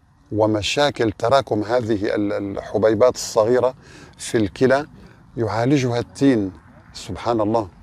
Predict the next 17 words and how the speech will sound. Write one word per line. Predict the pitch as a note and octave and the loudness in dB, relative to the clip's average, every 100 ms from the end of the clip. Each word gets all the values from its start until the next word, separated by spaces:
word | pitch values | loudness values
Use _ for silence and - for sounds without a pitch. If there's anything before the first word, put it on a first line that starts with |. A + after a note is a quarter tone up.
| - E3 | -2 0
أيضًا | D#3 B2+ | 2 2
زيت | A2 D3 C#3 | 4 2 2
الزيتون | A2 G#2+ C3 - C3+ | 0 0 0 2 2
يحوي | A#2 C#3+ - C3+ D3 | 2 0 2 2 2
أحماض | - - A#2+ B2+ G2+ | 0 -2 2 2 0
دهنية | A2 A#2+ B2 | 0 2 2
مشبعة | A2 A2 - B2 A2+ B2+ D#3+ - - - - - - | 2 -2 0 0 2 2 0 -6 -20 -20 -18 -20 -2
تقلل | C3+ - D#3+ E3+ D#3 B2+ | -2 4 4 8 6 8
من | C#3 | 6
الإصابة | C3+ A#2 B2 - C#3+ D3 B2 | 4 2 -2 -2 0 2 2
بخطر | G2+ G2+ - C3+ C#3+ C#3 - | 2 -2 -4 0 2 0 -2
أمراض | A2+ G#2+ A#2 B2 G#2+ | -2 2 4 4 2
القلب، | A2 G#2 - B2+ C#3 - - - - - - | -4 -2 2 4 2 -4 -18 -20 -20 -20 0
وذلك | A#2+ B2 C3 C#3 - B2 A2+ A2 G#2+ G#2 G2+ G2+ G#2 G#2 D3 C#3+ C3+ | 6 6 6 2 -4 -6 -2 -2 -2 -2 -4 -6 -4 4 6 6 4
من | C3 A#2+ A2+ | 2 2 -2
خلال | - B2+ C3+ A2+ | 0 6 6 6
وضع | C3 B2 | 4 4